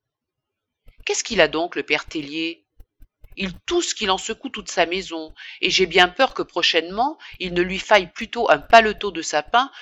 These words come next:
qu'une camisole de flanelle. » Il a fait tant de bamboches quand il était jeune. Ces gens-là, madame, n'avaient pas le moindre ordre.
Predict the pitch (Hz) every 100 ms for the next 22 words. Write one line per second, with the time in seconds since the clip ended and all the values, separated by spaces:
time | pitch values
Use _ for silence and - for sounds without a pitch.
0 | - 190 165 170 160 151 156 135 135 240
1 | 294 220 170 139 127 - - _ - -
2 | - - - _ - 294 302 285 175 -
3 | 160 151 143 131 226 226 247 240 - -
4 | 160 165 147 - 156 190 202 170 131 _
5 | _ _ - 156 160 156 185 175 156 160
6 | 180 175 - - - 170 175 - 196 185
7 | 175 190 190 196 - 214 196 165 143 135